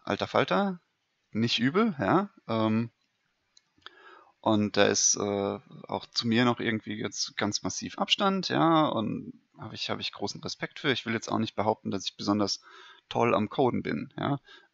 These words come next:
Ähm, was ich halt habe, ist Erfahrung. Und das ist der zweite wichtige Teil eigentlich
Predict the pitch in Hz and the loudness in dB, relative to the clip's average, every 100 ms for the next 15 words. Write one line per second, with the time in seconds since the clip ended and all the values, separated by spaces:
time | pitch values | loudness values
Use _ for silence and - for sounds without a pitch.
0 | - 98 95 101 - - 113 - 107 104 | 2 2 4 0 -2 -2 -2 2 0 2
1 | 98 - - - 101 104 92 95 95 _ | 0 -2 -2 2 8 8 8 4 0 _
2 | - - - 104 98 - - 104 - 101 | -20 -20 -4 -2 -2 -4 -2 0 0 -2
3 | - - - 104 104 101 98 101 - - | -2 -6 -4 2 2 2 -2 -6 -2 2
4 | 107 107 90 107 - 95 95 107 98 98 | 4 2 0 -4 -6 -8 -6 -2 0 0
5 | 117 - - - 80 73 - - | -4 -4 -4 -4 -6 -8 -8 -12